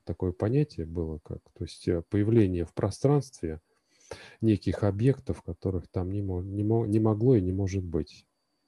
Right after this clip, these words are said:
Он эти тоже явления изучал?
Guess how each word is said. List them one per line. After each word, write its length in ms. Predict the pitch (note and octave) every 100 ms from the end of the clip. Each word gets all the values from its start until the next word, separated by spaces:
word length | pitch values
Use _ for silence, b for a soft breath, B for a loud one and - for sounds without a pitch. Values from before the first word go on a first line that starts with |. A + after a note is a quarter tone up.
| _ _ _ _ _ _ _ _ _ _ _ - -
Он 100 | F#2
эти 160 | F2+ -
тоже 280 | G#2+ F2 F2
явления 380 | F2+ F2 D#2 D#2+
изучал? 440 | E2+ - A#2+